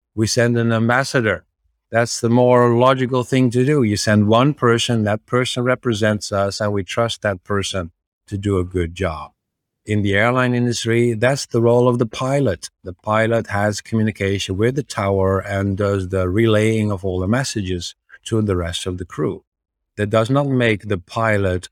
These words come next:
the boss of everyone else on the plane. He does not decide the salaries for the stewards and stewardesses.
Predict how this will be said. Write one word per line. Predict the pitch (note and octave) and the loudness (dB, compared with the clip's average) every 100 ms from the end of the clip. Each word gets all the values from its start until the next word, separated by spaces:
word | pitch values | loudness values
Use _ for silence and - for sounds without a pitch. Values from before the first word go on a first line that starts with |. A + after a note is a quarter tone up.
| - | -10
the | F#2 F#2 F2+ | -2 0 0
boss | E2 F2 A#2 C3+ D#2 - - - - | 0 2 4 4 0 -6 -8 -10 -6
of | G2 G2+ | -6 -4
everyone | F#2+ F#2+ F#2+ F2+ | -6 -2 -2 0
else | F2+ F2 E2 - - _ - | -2 -4 -8 -12 -14 _ -12
on | F2+ | -10
the | E2 | -10
plane. | - D#3+ E3+ C3+ D#3 D3+ C3+ | -4 0 0 0 -2 -2 -4
He | G2 G2+ G#2 | -4 -8 -2
does | G#2+ G#2+ | 0 0
not | G#2+ G2 | 0 -2
decide | F#2+ F#2+ G#2 F#2+ F#2 | -4 -4 -4 -2 -4
the | F#2 | -4
salaries | - D#3+ E3+ B2+ B2 D#3 E3+ E3+ - - _ _ | -2 2 4 6 6 4 2 -2 -8 -18 _ _
for | - A2 G#2+ G#2 | -4 0 2 2
the | G2 F#2+ F#2 F2+ | 0 0 0 -2
stewards | F2+ - - A#2 G#2 F#2 | -6 -6 0 2 2 0
and | F2+ | 0
stewardesses. | - E3 F#3+ A#2+ F#2+ - D3 - | 2 4 4 2 0 -4 -6 -6